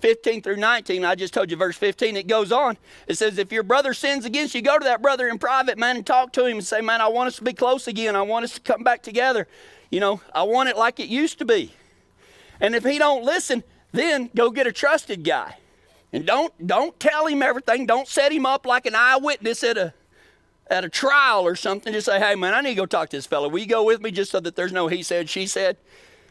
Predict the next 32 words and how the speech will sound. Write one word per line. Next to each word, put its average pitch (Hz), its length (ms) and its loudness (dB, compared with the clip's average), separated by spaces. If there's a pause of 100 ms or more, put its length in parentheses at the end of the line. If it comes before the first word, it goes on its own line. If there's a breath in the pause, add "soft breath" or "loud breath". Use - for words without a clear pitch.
(360 soft breath)
And 165 100 0
that 165 140 0
fella's 185 260 0
gonna 175 100 -4
say, 175 160 0
"What 180 200 0
happened?" 208 240 0
You 147 60 -4
say, 123 160 -6
"Ah, 131 220 -2
you'll 147 220 -4
find 202 320 0
out 180 160 2
when 190 80 -2
we 180 100 0
get 190 220 -4
there." 101 240 -10 (760 soft breath)
So 156 160 -2
take 233 260 0
somebody 277 460 4
else 294 200 4
over 233 160 2
there 208 140 0
and 185 80 -4
say, 196 140 -2
"Hey, 311 200 2
man, 254 220 -2 (500 loud breath)
we 320 140 -2
got 285 120 4
a 254 60 0
problem 320 400 2
here. 180 280 -6